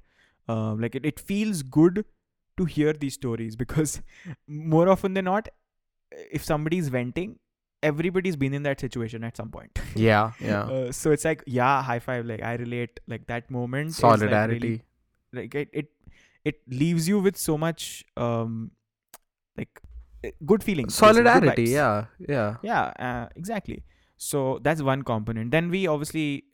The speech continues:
Speaker 1: uh, talked about the book. So we discussed whatever chapter we had read. So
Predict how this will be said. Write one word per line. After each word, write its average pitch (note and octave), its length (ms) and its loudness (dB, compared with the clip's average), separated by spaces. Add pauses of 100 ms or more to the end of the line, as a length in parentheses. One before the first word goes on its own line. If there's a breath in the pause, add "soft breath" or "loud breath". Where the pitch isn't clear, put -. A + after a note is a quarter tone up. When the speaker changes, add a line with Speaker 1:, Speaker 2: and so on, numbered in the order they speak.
Speaker 1:
uh, B1 120 -14 (360)
talked C3+ 240 4
about A#2+ 240 -2
the A#2+ 80 -2
book. A#2 360 -6
So B2 520 2
we B2 360 -2
discussed B2 460 -4 (180)
whatever A#2 260 -4
chapter A2+ 360 -8
we A2+ 120 -6
had A2+ 200 -10
read. C#3+ 220 -10 (460)
So B2 540 2